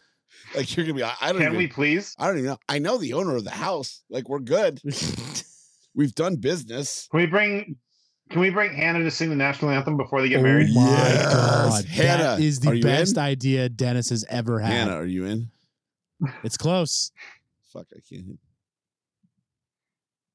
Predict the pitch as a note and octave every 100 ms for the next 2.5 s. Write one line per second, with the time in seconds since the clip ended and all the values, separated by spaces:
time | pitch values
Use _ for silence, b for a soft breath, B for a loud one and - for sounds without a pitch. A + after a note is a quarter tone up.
0 | _ _ _ _ _ _ _ _ _ _
1 | _ _ _ - G#2+ G2+ - G2+ B2 G#2+
2 | A2 G2+ A#2 A#2 G2+